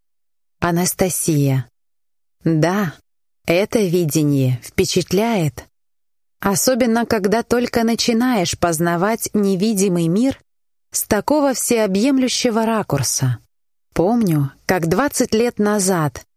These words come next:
когда мы с ребятами только постигали эти практики, насколько лично меня потряс этот первый опыт.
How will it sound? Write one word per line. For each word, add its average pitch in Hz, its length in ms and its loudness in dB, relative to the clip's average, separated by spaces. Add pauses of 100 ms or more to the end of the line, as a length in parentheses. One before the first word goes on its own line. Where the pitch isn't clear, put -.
(100)
когда 170 320 0
мы 185 120 0
с - 140 -2
ребятами 185 540 0
только 180 400 0
постигали 180 760 -2
эти 185 300 0
практики, 147 680 -2 (320)
насколько 240 600 0
лично 233 460 0
меня 220 540 2
потряс 254 600 0
этот 226 300 -2
первый 240 440 0
опыт. 170 640 -2